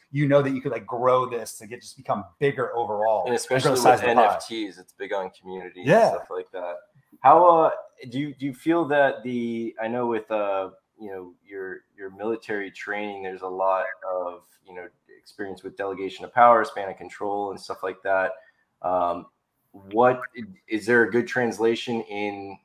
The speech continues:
Speaker 2: you know, leading this type of project, especially when people are spread out so much? Is there a, an overlap, or was it kind of, uh, a little too abstract, um, and intangible for that application?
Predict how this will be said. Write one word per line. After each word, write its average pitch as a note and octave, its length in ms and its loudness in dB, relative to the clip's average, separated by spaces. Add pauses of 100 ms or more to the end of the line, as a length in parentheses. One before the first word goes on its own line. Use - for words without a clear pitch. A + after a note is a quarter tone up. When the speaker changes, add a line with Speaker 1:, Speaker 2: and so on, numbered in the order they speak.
(100)
Speaker 2:
you G#2+ 80 -10
know, F#2+ 140 -2
leading G2+ 560 -2
this G2 220 -6
type G2+ 220 -4
of - 160 -20
project, G#2+ 500 4
especially G2+ 420 -6
when G2 100 -6
people G2 260 -6
are F#2 80 0
spread F#2 300 -4
out F#2+ 220 0
so A2+ 180 -4
much? A#2 300 -2
Is - 100 -14
there F2 280 -4
a, - 380 -12
an F2 140 -20
overlap, A#2+ 480 6
or G2 100 0
was F#2 160 -2
it F#2 100 -10
kind G2 200 2
of, F#2+ 240 -2 (640)
uh, F2+ 440 2
a G2 80 -2
little G2 500 2 (600)
too A#2 220 -4
abstract, G2+ 680 2 (400)
um, F2 420 -2 (100)
and F2+ 140 -10
intangible F#2+ 800 -6
for F2 400 -6 (440)
that F#2+ 140 -2
application? E2+ 680 -6